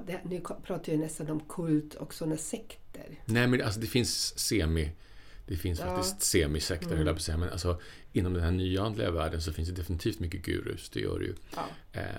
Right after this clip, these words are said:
Speaker 2: och min uppfattning, och jag kanske har fel, men min uppfattning är att det är merparten kvinnor som följer män, kan man väl säga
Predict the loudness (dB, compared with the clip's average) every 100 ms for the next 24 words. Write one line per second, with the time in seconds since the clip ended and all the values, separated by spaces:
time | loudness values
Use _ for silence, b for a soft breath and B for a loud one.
0 | -4 -4 -4 -12 -8 2 4 6 4 2
1 | -2 -2 -6 -8 -2 -2 0 0 -2 -4
2 | -6 -4 -2 2 4 4 2 0 -2 -2
3 | -2 0 0 -2 -2 2 2 0 B B
4 | B B -8 0 2 2 0 0 2 4
5 | 4 4 2 0 2 2 4 4 6 6
6 | 4 0 -8 -8 -8 -6 -6 -8 -8